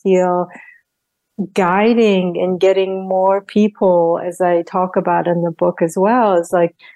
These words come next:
once one person changes, that one person, the ripple effect of their change impacts so many others. And so I feel like the world is shifting to that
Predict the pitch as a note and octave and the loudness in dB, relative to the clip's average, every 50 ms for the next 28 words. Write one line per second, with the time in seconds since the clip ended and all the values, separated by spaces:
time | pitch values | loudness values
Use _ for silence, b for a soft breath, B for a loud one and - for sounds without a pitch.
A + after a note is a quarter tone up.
0 | B B _ _ F#3+ F#3 F#3+ G3+ G3+ G3+ G3+ G3 F#3+ F#3+ - - - - - - | B B _ _ -2 0 0 0 0 0 -2 -2 -4 -6 -8 -10 -10 -12 -12 -10
1 | G3+ F#3+ G3 G#3+ A3+ B3 B3+ C4 B3+ - B3 A3+ G#3+ G#3 G#3 - G3+ F#3+ F#3 F#3 | -6 -4 -2 0 0 0 0 -2 -2 -2 -2 -2 -2 -2 -4 -4 -2 -2 -2 -2
2 | F#3 - - G#3+ G#3+ A3 A3+ A3+ G#3 G3+ F3+ E3+ E3+ E3+ E3+ - - - G3+ G3+ | -2 -4 -4 -2 0 0 0 0 0 2 2 2 2 0 -2 -6 -4 -2 0 0
3 | A3 A3+ G#3+ G#3+ G#3 G#3 G3 G3 F#3+ F#3+ F#3+ - G3+ F#3 F#3+ G3+ G3 - - F3 | 0 0 -2 -4 -4 -2 0 0 -2 -2 -2 -2 0 0 0 0 -2 -2 -2 -2
4 | D#3+ D#3+ E3 E3+ F3+ E3+ E3 F3 G#3 A3+ A3 - - C4+ A#3+ G#3 F#3+ - - F#3 | -2 -2 -2 -2 -2 -2 0 0 -2 -2 -2 -2 -2 0 0 0 -2 -2 -4 -4
5 | E3+ E3+ - - - D#3+ D#3 - - - E3+ E3 D#3+ - - - - F#3+ G3 G#3 | -4 -4 -4 -4 -4 -4 -4 -2 -2 0 0 0 0 -2 -6 -4 0 0 2 2
6 | G3+ F#3 E3+ E3 F3 F3 - B B B B B B B _ _ - G#3+ A3 A3 | 2 0 0 -2 -4 -8 -10 B B B B B B B _ _ -2 0 0 2
7 | A3+ - - G3+ G#3 G3 F#3+ F#3 F#3+ - - - - G3+ F#3 F#3 G3+ G3+ G3+ G3+ | 0 0 0 -2 0 0 0 -2 -4 -6 -8 -4 -2 0 0 2 0 0 0 0
8 | G3 F#3+ F#3+ F3+ F3 - - _ - F3 F#3 F#3+ F3 D3+ - - - - - E3+ | 0 0 0 0 -2 -4 -6 _ -2 0 0 0 0 0 0 0 -2 -2 -4 -4
9 | E3 - - - - - _ _ _ _ _ _ _ _ _ _ _ - F#3 F#3 | -6 -6 -6 -8 -10 -12 _ _ _ _ _ _ _ _ _ _ _ -4 -2 0
10 | F#3 F#3 F3+ F3+ F3+ F3+ F#3 F#3 - - G3+ F#3+ F#3 F#3 F3+ F3+ - - - F#3+ | 0 0 0 0 0 -2 -2 -4 -4 -2 0 2 2 2 0 0 -2 -4 -4 -2
11 | G3 G3 G3 - - A3 A3+ A3+ A3+ G#3+ G3+ G3 F#3+ F#3+ - - - F#3 F3 F3 | -2 -2 -4 -4 -2 0 0 2 2 0 0 0 -2 -2 -4 -4 -2 -2 0 0
12 | F#3+ F#3+ G3+ G3+ G3 G3 G3 - - - G3+ A3 B3+ C#4+ C#4+ B3 - - - - | 0 0 2 0 0 -2 -4 -6 -4 0 0 2 2 0 -2 -4 -8 -10 -14 -6
13 | - - A3 A3+ A3+ - - - A#3+ G#3 F#3+ F3 F3 F3 - F#3+ F3 F3+ E3+ E3 | -2 0 0 0 -2 -4 -4 0 2 2 2 0 -2 -4 -4 -2 0 0 0 0
14 | E3 - | -2 -4